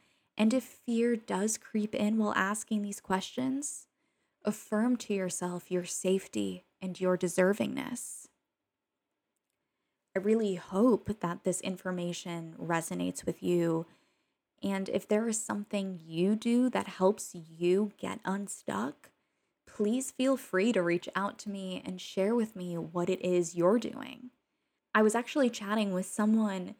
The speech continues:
who listens to the podcast the other day, and I was expressing to her my gratitude for her reaching out because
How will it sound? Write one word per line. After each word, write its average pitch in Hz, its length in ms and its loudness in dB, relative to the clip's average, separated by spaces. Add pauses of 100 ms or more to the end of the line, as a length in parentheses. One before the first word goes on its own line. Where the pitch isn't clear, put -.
(340)
who 214 80 2
listens 208 360 2
to 185 80 -10
the 185 100 0
podcast 180 680 -4
the - 140 -2
other 180 280 0
day, 220 580 2
and 208 180 -2
I 220 80 2
was 240 140 4
expressing 269 540 0
to - 100 -8
her 202 180 2
my 190 160 -4
gratitude 202 640 -2
for - 140 -12
her 196 180 0
reaching 190 500 -4
out 269 240 0
because 202 340 -4